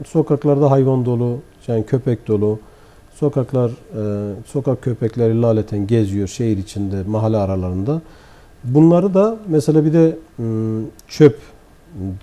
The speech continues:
geri dönüşüm arıt-, atık, e, üretim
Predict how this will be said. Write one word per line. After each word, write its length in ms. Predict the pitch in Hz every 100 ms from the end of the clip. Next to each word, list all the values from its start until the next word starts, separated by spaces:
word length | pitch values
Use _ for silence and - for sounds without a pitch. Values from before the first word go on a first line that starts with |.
| -
geri 240 | 123 127
dönüşüm 420 | 113 107 - 104
arıt-, 560 | 87 110 107 - - -
atık, 320 | 104 - 113 - - _ -
e, 40 | 107 95 95 101
üretim 320 | 104 - 120